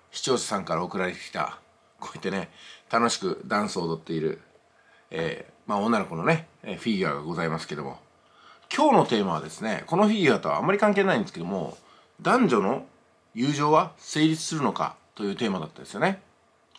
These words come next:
いや、これね、私はね、実はね、存在するんではないかなというふうに思ってるんですよ。で、これ、男性目線から男女の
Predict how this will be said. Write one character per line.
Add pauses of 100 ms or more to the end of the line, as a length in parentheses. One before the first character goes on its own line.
(320)
い
や、
こ
れ
ね、 (540)
私
は
ね、 (400)
実
は
ね、 (480)
存
在
す
る
ん
で
は
な
い
か
な
と (340)
い
う
ふ
う
に
思
っ
て
る
ん
で
す
よ。 (800)
で、
こ
れ、 (100)
男
性
目
線
か
ら (400)
男
女
の